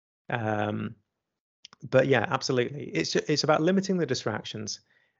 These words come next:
and, you know, kind of pulling back as much as you can.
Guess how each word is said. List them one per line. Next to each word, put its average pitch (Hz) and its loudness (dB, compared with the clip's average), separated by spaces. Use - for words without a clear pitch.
and, 117 -2
you 131 -4
know, 113 0
kind 127 0
of 120 -6
pulling 135 2
back 113 0
as 120 -6
much 113 -4
as 117 -10
you 110 -6
can. 110 -4